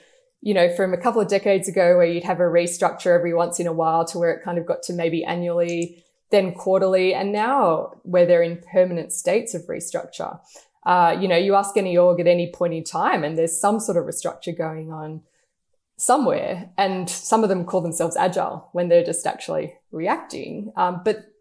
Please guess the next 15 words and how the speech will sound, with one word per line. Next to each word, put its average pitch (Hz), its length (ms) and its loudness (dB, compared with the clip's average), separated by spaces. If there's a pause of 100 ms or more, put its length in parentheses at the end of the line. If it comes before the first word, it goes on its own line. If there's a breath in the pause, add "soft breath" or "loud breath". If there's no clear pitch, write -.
(100)
the 240 100 4
reason 311 380 2
is 175 160 -2
because 196 260 -8
they've 185 160 0
never 214 400 0
stepped - 560 -4
back 185 380 -2 (460 soft breath)
and 185 100 0
addressed 185 380 -2
the 170 60 -4
cause. - 720 -4
So 196 180 -2
they've 202 220 -2
never 294 580 0